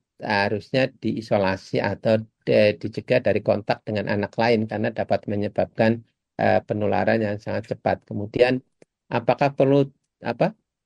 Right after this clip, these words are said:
eh, online? Saya kira tidak perlu ya. <laughs> Tidak sejauh itu ya, tidak sejauh itu sampai harus, eh, menyebabkan sekolah harus online karena, eh, angka kematian sangat kecil. Kemudian apakah harus dua minggu?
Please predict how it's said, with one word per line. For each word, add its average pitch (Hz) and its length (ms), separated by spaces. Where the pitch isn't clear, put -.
eh, 117 720
online? 135 560
Saya 139 160
kira 160 320
tidak 143 160
perlu 147 240
ya. 123 160
<laughs> - 640
Tidak 139 320
sejauh 123 480
itu 135 400
ya, 110 240
tidak 117 320
sejauh 107 400
itu 117 320
sampai 107 240
harus, 107 320
eh, 107 560
menyebabkan 107 640
sekolah 110 400
harus 98 80
online 98 400
karena, 120 400
eh, 110 480
angka 110 320
kematian 113 400
sangat 104 240
kecil. 98 240
Kemudian 143 560
apakah 151 400
harus 143 80
dua 147 160
minggu? 147 400